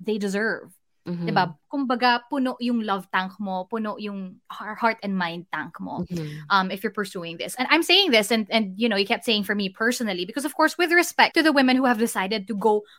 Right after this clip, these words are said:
Speaker 1: full-time mom, diba? Iba rin
Speaker 2: Yes.
Speaker 1: naman yon, ibang
Speaker 2: Iba
Speaker 1: experience
Speaker 2: yon.
Speaker 1: yon. But I'm
Speaker 2: Oo.
Speaker 1: thinking, you know, you're in this podcast now, and we're talking about this now. And, you know, to our listeners now, you're listening to this because you are, like us, thinking about
Speaker 2: Mm-hmm.
Speaker 1: it. Either,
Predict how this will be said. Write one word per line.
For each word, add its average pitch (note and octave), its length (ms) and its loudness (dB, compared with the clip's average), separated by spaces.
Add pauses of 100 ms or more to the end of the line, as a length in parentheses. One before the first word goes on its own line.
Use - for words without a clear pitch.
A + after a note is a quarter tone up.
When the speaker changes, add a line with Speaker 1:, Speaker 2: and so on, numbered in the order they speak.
(180)
Speaker 1:
full-time B3 640 4
mom, E3+ 560 -2
diba? F3 300 -4
Iba B3 180 6
rin A#3+ 140 6
Speaker 2:
Yes. G#3+ 100 2
Speaker 1:
naman F3 180 -2
yon, F3+ 260 0
ibang G#3+ 220 0
Speaker 2:
Iba G3+ 60 -4
Speaker 1:
experience E3 460 4
Speaker 2:
yon. D3 160 4
Speaker 1:
yon. C#3 180 0 (340)
But D3 240 2
I'm D#4+ 100 6
Speaker 2:
Oo. C#4+ 40 2
Speaker 1:
thinking, C#4 480 0
you C4 140 0
know, A#3 140 2
you're C4+ 240 2
in F4+ 160 0
this D#4 160 0
podcast F3 480 -2 (140)
now, G#3 500 0
and A3 160 -2
we're A3 120 -2
talking A#3+ 260 4
about - 160 -2
this F#3+ 120 -12
now. E3+ 220 -10
And, A3 240 -4
you A3 160 -4
know, F#3 140 -6
to A3+ 160 -4
our G#3+ 100 2
listeners A3+ 400 -2
now, F3 80 -4
you're A3+ 160 0
listening D#4 400 0
to D4 80 0
this A#3+ 220 2
because C4 260 -2
you E4 160 2
are, C#4 480 6
like C#4 240 4
us, B3+ 320 4 (100)
thinking F#4 300 0
about F#3 240 2
Speaker 2:
Mm-hmm. D#3+ 160 -8
Speaker 1:
it. F#3 80 -2
Either, G3 320 -4